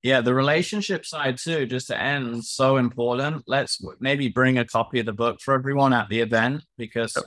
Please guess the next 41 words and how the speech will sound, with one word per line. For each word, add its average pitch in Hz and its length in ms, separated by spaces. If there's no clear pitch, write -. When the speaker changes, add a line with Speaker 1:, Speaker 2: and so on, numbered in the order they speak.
Speaker 1:
I 110 80
would 110 140
love, 120 240
that's 120 240
another 120 280
massive 113 400
topic 113 400
that 113 220
got 113 180
me 117 180
to 127 120
where 127 140
I 127 160
am 131 180
today, 131 480
right? 117 220
A 101 80
nobody 117 520
that 110 160
moved 113 320
to, 110 380
to 117 100
America 110 480
with 107 140
no, 107 240
knew, 117 360
literally 117 440
knew 113 160
no 110 260
one. 139 320
Um, 107 520
and 104 180
obviously 110 400
seven 113 340
years 110 240
later, 113 300
pretty 120 260
well 123 220
known 127 260
now. 135 300
So, 113 360